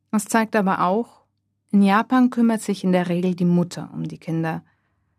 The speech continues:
Die meisten Frauen in Japan hören mit dem ersten Kind auf zu arbeiten.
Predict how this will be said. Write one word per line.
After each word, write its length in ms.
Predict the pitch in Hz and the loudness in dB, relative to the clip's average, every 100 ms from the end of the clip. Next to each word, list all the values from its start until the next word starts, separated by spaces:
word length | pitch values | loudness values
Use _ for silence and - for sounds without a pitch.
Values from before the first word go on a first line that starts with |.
| _ _ _ _ - | _ _ _ _ -4
Die 80 | |
meisten 360 | 170 175 185 190 | 0 0 0 -2
Frauen 360 | 185 185 185 185 | -2 -2 0 2
in 160 | 180 | 2
Japan 640 | 175 180 185 214 220 233 - _ _ _ | 0 -2 -2 -2 -2 -4 -8 _ _ _
hören 280 | - 226 226 | -4 0 2
mit 160 | 226 220 | 2 -2
dem 120 | 208 | -2
ersten 460 | 196 190 190 202 | -2 -2 -2 -2
Kind 280 | 190 196 196 - | 0 -2 -2 -2
auf 260 | 240 247 | -2 -2
zu 200 | - - | -10 -8
arbeiten. 640 | 156 147 147 147 - 185 | -6 -6 -8 -10 -12 -12